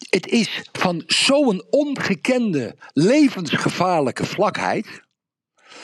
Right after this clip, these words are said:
dat toen ik dit zag van Bregman, ik heb het een aantal keren gezien, ik heb het fragment eruit geknipt, ik heb het op Twitter gezet. Ik geloof dat ik tweehonderdachtennegentigduizend pageviews heb.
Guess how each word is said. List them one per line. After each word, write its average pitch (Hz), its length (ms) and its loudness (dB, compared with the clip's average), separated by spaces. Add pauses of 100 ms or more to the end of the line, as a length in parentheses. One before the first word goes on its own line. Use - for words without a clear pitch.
(600)
dat - 640 -2
toen 190 140 2
ik 131 260 -2
dit - 200 2
zag - 400 -2
van 127 140 -2
Bregman, 127 380 0
ik 175 100 -4
heb 165 80 0
het 143 100 -2
een - 180 -6
aantal 220 360 2
keren 143 320 -2
gezien, 131 460 -10 (640)
ik - 120 -4
heb 151 120 0
het 147 100 -8
fragment 156 540 -2
eruit 165 320 -2
geknipt, 104 400 -8
ik - 80 -16
heb 147 100 -2
het - 80 -6
op - 100 -18
Twitter 190 320 -4
gezet. 95 400 -10
Ik - 80 -18
geloof 147 260 -2
dat 120 100 -4
ik - 140 -8
tweehonderdachtennegentigduizend 131 1600 -2
pageviews - 540 -4
heb. 165 220 -4